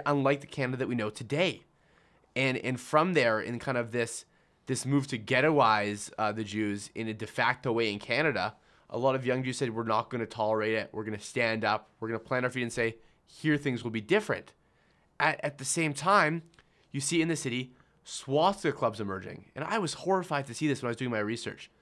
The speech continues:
There's a, a gripping photo on the front page of one of the broadsheets of the Toronto Daily Star of a young man in Toronto smiling,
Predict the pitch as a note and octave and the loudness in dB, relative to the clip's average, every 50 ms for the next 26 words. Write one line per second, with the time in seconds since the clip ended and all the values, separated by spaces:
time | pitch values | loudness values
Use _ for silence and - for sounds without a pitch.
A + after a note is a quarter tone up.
0 | _ _ _ _ _ _ C3+ C#3 C3 A#2+ C#3 C3 B2 B2 A#2+ - - - _ - | _ _ _ _ _ _ 0 0 2 2 2 2 2 0 -2 -4 -8 -10 _ -8
1 | B2 A2+ - A#2+ D3 E3+ E3 F#3 F3 D#3 - - D3 C3+ C3+ C3 C3 C3+ C3+ C3+ | -8 -6 0 2 4 4 4 2 0 -2 2 4 6 6 8 8 6 6 4 4
2 | - - _ _ _ _ _ _ _ _ _ A#2 A#2+ A#2+ A#2+ - - A#2+ A#2 - | -2 -10 _ _ _ _ _ _ _ _ _ 0 2 2 0 -2 -4 -8 -8 -10
3 | - - D3+ D3+ C3+ C3+ C3 C#3+ C#3+ C3+ C3 B2 A#2+ C3 B2+ A#2+ A2+ - B2 A#2 | 0 2 2 2 2 0 0 0 0 0 0 -2 -2 -2 -2 -2 -2 0 2 2
4 | A#2 B2 A#2+ C3+ B2 - - A2+ G2+ - B2+ B2 B2+ B2 C3+ C3+ D3 D3 C#3+ - | 2 2 0 -4 -8 -8 -10 -12 -6 -4 -2 -2 0 0 0 0 0 -2 0 0
5 | A2+ G2+ F#2+ G2+ G2+ - _ _ _ _ _ _ - A2+ A2+ A#2+ A2 A#2+ B2 C#3 | 2 2 2 0 -2 -6 _ _ _ _ _ _ -8 -4 -2 -2 2 4 4 4
6 | E3 E3+ C#3+ A#2+ A2+ G#2+ G#2 G#2+ G#2+ G#2+ - _ _ _ A#2 C3 C#3+ C#3 C#3 C#3+ | 4 2 2 2 2 2 0 -2 -2 -6 -12 _ _ _ -6 -4 -4 -4 -4 -2
7 | C3 A2 G#2+ G#2 G#2 G2+ - - - - A2 A2+ A2+ C3+ C#3 C3 A2+ G2 F#2+ G2 | 0 0 0 0 -2 -4 -6 -8 -10 -8 -4 -2 0 2 2 2 0 -2 -4 -8